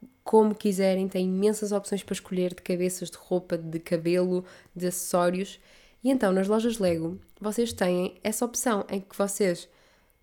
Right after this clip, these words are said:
têm lá tipo um mini stand, stand, stand, onde vocês podem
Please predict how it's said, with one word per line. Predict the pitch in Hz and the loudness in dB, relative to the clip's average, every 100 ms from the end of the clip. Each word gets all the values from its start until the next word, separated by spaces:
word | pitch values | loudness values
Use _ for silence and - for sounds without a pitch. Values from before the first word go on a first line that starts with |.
| _ _ | _ _
têm | - 196 | -2 2
lá | 190 185 | 2 0
tipo | 185 190 196 | -4 -2 2
um | |
mini | 208 208 | 4 4
stand, | 196 - 180 175 226 254 - _ _ | 2 0 0 0 -2 -6 -16 _ _
stand, | - - - 175 196 | -18 -10 -4 -4 -4
stand, | - - 175 190 196 _ _ _ _ | -6 -4 -4 -4 -10 _ _ _ _
onde | 196 208 | -2 0
vocês | 202 202 220 | 2 0 0
podem | - 208 190 175 170 | 2 4 4 2 0